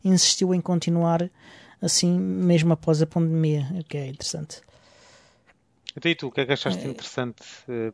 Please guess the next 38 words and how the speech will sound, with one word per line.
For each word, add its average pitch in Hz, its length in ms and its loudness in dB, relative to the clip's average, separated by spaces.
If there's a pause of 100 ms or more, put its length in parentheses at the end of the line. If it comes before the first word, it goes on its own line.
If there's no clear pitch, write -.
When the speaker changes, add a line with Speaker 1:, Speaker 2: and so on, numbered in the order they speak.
Speaker 2:
para 120 140 0
além 113 260 -2
da 110 140 -2
Speaker 1:
Epá, 165 400 4
eu 175 100 2
fiquei 185 760 0
super - 420 0
entusiasmado 165 680 4
com 165 120 0
a 160 300 2
Open 160 240 2
Home 156 280 0
Foundation, 175 640 0
que, - 140 -4
como 160 160 0
tu 160 140 0
disseste, 156 440 -2
inclui 160 240 2
vários 151 280 0
projetos, 160 760 -4 (400)
mesmo 156 380 6
dentro 147 320 -4
da, 147 260 -6
da, 156 340 -6
da 156 120 0
fundação, 165 580 0
para 165 140 -2
além 147 200 0
do 151 160 2
próprio 151 360 0
Home 151 140 0
Assistant 175 500 0
e 156 40 0
do 147 200 -4
E 147 60 -2
S 147 220 -6
P 156 160 -2
Home. 190 280 4